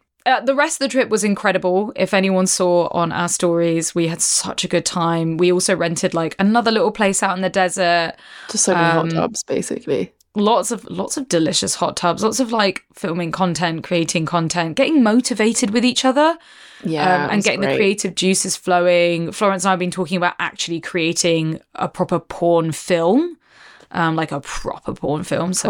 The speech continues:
Speaker 2: Proper porn.
Speaker 1: yeah, stay tuned for that.
Speaker 2: I felt so much more confident after your trip, actually. Like, it gave,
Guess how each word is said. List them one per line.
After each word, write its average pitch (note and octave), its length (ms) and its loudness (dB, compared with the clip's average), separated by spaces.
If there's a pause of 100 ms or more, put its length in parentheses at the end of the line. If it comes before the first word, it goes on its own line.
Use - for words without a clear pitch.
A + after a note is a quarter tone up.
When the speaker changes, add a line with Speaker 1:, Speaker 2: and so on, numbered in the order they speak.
Speaker 2:
Proper F#3 180 -8
porn. D#3+ 440 -2 (460)
Speaker 1:
yeah, E3+ 200 2
stay E3+ 240 0
tuned E3+ 320 0
for - 100 -2
that. D#3+ 340 0 (200)
Speaker 2:
I B3 220 2
felt G#3 280 0
so F#3+ 260 0
much F3 300 -2
more E3 420 4
confident D3+ 640 0
after - 680 0
your - 560 0 (440)
trip, - 480 -4
actually. D3 500 -2
Like, D#3 240 -2
it - 160 -2
gave, F3+ 300 2